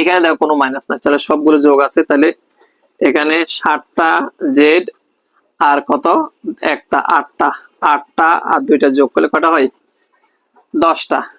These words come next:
অর্থাৎ সাত আর একে আট, আট আর দুয়ে দশ, প্লাস টেন জেড। এটাই হবে আনসার। ঠিক আছে, এবার আমরা বিশ নাম্বার অঙ্কটি করবো। দেখো, এই জায়গায় লিখতে পারি বিশ নাম্বার। বিশে বলছে কি, দেখো, এক্স স্কয়ার, প্রথমটা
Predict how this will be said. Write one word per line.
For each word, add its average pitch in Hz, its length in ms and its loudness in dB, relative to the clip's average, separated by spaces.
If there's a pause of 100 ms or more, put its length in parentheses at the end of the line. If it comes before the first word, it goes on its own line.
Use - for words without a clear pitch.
অর্থাৎ 147 320 -4
সাত 151 380 0
আর 147 160 0
একে 190 200 -2 (260)
আট, 170 120 0 (100)
আট 147 160 -4
আর 143 120 -2
দুয়ে 135 160 4 (120)
দশ, 135 160 -2 (280)
প্লাস 151 260 2 (260)
টেন 151 240 2 (160)
জেড। - 200 -4 (1080)
এটাই 160 280 2
হবে 151 160 2 (100)
আনসার। - 380 -8 (1700)
ঠিক 185 180 4
আছে, 160 140 0 (920)
এবার 180 260 2
আমরা 196 140 2 (180)
বিশ 180 220 4
নাম্বার 175 220 2
অঙ্কটি 160 240 2
করবো। 143 200 2
দেখো, 151 140 -6 (140)
এই 165 140 6
জায়গায় 151 280 2
লিখতে 139 220 -2
পারি 131 200 0
বিশ 131 200 2
নাম্বার। 135 220 -2 (320)
বিশে 151 280 2
বলছে 170 200 2
কি, 175 120 2
দেখো, 143 180 0 (720)
এক্স 160 260 -2 (180)
স্কয়ার, 180 340 0
প্রথমটা 165 420 0